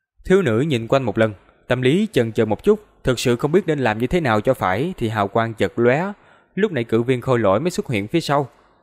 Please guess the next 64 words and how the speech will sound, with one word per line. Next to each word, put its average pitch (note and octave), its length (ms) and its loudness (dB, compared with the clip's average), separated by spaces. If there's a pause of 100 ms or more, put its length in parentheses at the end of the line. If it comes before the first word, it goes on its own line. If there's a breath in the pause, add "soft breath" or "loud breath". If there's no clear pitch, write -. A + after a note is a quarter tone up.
(420)
Cự B2 120 4
viên B2+ 300 0
căn C3 220 -4
bản A2+ 240 -2
không C3+ 160 -6
để G#2+ 80 2
ý C3 120 2
tới E3+ 120 -2
thiếu F3+ 160 2
nữ B2+ 280 0
mà A#2+ 120 -2
bước F3 280 0
về A2 120 2
hướng C#3 200 -4
thạch A#2 180 -6
môn, C3+ 200 0 (380)
hai B2 200 -2
tay A2+ 160 0
mạnh G2+ 200 -4
mẽ G2+ 200 -2
đẩy B2 200 0
ra, C#3 240 -2 (360 soft breath)
tảng A#2 180 -2
đá C#3 120 0
ở D#3+ 140 2
đại A2+ 180 -2
môn A#2+ 220 -2
dễ G#2+ 160 0
dàng A2+ 260 -2
được G#2 140 -8
mở G#2 280 2
hướng E3 260 -2
vào G2+ 120 0
bên A2+ 160 -2
trong. C3 200 0 (960)
"Ngươi E3+ 140 4
gọi C3 220 2
là C#3 60 0
Công D3 180 0
Tôn D3+ 140 2
Hạnh B2 200 -2
đúng E3+ 100 0
không? E3 200 0 (360)
Hãy D3+ 140 0
đi D#3+ 100 4
cùng A#2+ 180 0
khôi C#3 140 4
lỗi A#2 300 4
tiến F#3+ 240 2
vào D3+ 80 4
động A2+ 140 2
phủ A#2 220 4
đi, D3 160 2 (180)
đợi A#2+ 180 2
hai D3 180 -2
ngày A2+ 140 0
sau C#3+ 220 0
khi C#3 120 -4
ta B2+ 100 2
bế C#3 240 4
quan B2 180 2
xong B2 220 -2
sẽ B2 120 0
ra." C3 220 0